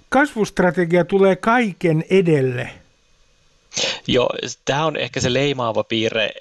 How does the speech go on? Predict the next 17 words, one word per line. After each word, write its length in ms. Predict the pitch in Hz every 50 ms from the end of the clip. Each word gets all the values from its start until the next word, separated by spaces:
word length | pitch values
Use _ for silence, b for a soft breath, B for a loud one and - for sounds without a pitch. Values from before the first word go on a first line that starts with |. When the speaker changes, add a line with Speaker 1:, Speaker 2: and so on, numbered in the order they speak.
| - 90 90 87 - - - _ -
Speaker 2:
piirre 260 | 135 131 135 127 123
Facebookista, 580 | - - 123 123 - - 120 110 - - -
on 100 | 117 120 120 - - 107
he, 220 | 127 123 123 - - 131 113
he 140 | 120 123 120 - 127 120
hirveän 400 | 147 156 156 160 147 131 110 104
pitkään, 400 | - 123 123 - - - 104 101
samoin 340 | 123 120 120 117 120 117 104
kuin 120 | 107 107
tosi 220 | - 117 - 113
monet 320 | 110 117 120 117 107 - - -
piilaakso- 520 | 117 113 117 107 101 98 95 - - 104
tai 140 | 98 98 98
alustayritykset, 1000 | 101 104 110 107 104 101 - - 104 98 101 - 104 - - 104 - - 104 _ _ -
voidaan 240 | 98 101 104 104 101 _ _ _ -
se 140 | - - 101
laajentaa 520 | 104 104 107 107 107 104 101 - 104 104